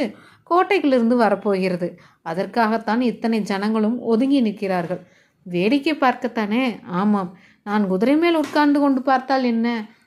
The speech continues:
"பார்க்கலாம், ஆனால் வேளக்கார படை வீரர்கள் உங்களை பார்த்து விட்டால் ஆபத்து." "என்ன ஆபத்து? குதிரை கொண்டு போய் விடுவார்களா?"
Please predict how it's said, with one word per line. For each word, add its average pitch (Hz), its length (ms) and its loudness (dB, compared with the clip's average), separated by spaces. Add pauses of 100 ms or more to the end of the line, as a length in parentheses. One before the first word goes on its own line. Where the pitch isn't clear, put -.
(160)
"பார்க்கலாம், 254 720 0 (220)
ஆனால் 220 320 2
வேளக்கார 226 500 2
படை 240 240 0
வீரர்கள் 220 360 2
உங்களை 208 220 0
பார்த்து 202 440 -2
விட்டால் 226 300 -2
ஆபத்து." 202 600 -2 (1600)
"என்ன 262 440 2
ஆபத்து? 294 480 4
குதிரை 247 320 4
கொண்டு 269 240 2
போய் 240 200 4
விடுவார்களா?" 196 560 2